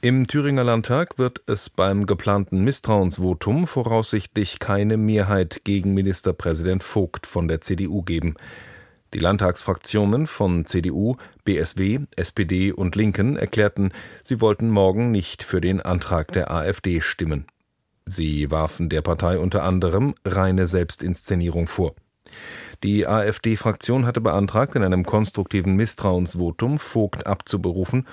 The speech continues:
und stattdessen ihren Vorsitzenden Höcke ins Amt zu wählen. Sie begründete den Schritt mit der Aberkennung von Vogts Doktortitel. Für ein erfolgreiches Votum wären fünfundvierzig Stimmen nötig.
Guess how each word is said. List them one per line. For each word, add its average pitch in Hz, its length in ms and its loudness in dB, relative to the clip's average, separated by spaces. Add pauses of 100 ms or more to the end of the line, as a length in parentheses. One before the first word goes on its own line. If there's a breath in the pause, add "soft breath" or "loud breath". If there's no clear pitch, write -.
(360 loud breath)
und 110 120 -2
stattdessen 120 440 0
ihren 117 260 0
Vorsitzenden 110 720 0
Höcke 110 280 0
ins 80 220 -2
Amt 87 280 -2
zu 87 160 -2
wählen. 85 320 2 (640 loud breath)
Sie 82 200 -2
begründete 92 560 2
den 87 160 0
Schritt - 460 -4
mit - 240 -4
der 113 240 0
Aberkennung 95 720 0
von 95 260 0
Vogts - 460 -4
Doktortitel. 87 580 -2 (840 loud breath)
Für 65 260 -2
ein 80 160 -2
erfolgreiches 104 720 0
Votum 139 540 0
wären 123 320 0
fünfundvierzig 92 680 0
Stimmen 101 340 2
nötig. 95 400 2